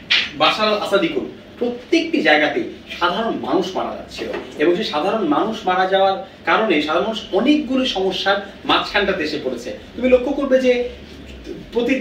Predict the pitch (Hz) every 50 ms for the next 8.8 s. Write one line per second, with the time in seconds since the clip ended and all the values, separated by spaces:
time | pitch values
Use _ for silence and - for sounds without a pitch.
0 | - - - 254 - - 294 254 262 254 233 - 214 214 214 214 208 202 208 214
1 | 196 - - - - - - 226 226 226 214 208 208 202 196 202 - - 214 190
2 | 175 190 185 - 190 180 - 151 151 - 226 214 - - 202 202 208 208 202 202
3 | 196 196 - 202 190 190 190 185 - - 208 185 - - - - - 175 180 185
4 | 180 - - 185 170 - - 185 214 240 240 247 226 208 208 196 202 208 202 196
5 | - - - - - - 165 170 202 202 208 202 214 214 226 226 - - - 202
6 | 226 294 285 277 - - - - 302 254 - - - - 208 190 180 170 - -
7 | - 202 190 - - - - - - - 294 - - 202 190 - 339 330 - -
8 | - - 302 - - - - 311 285 131 127 - - - -